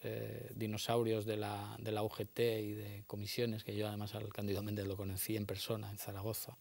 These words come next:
bueno, por cosas, eh, y cuando les ves ese cambio, que muchos dicen, "¿Cómo han cambiado?", digo, "Igual no han cambiado tanto". ¿Sabes? Igual el sindicalismo U G T comisiones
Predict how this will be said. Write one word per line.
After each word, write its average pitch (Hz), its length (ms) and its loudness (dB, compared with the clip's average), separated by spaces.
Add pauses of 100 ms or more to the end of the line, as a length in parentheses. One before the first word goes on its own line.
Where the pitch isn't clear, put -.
bueno, 117 160 -12 (440)
por - 180 -6
cosas, - 420 -6 (920)
eh, 101 540 2
y 101 80 0
cuando 101 260 0
les 95 180 -2
ves 113 200 6
ese 143 240 6
cambio, 131 540 4
que 120 100 4
muchos 117 260 2
dicen, 98 220 0
"¿Cómo 143 200 2
han 147 100 4
cambiado?", 113 360 2
digo, 98 300 0
"Igual 104 240 -2
no 190 60 2
han 202 80 0
cambiado 87 380 -4
tanto". 98 360 -6 (800)
¿Sabes? 110 320 -4
Igual 107 280 4
el 156 100 6
sindicalismo 113 840 2
U 113 80 2
G 107 220 -2
T 110 160 4
comisiones 107 680 -2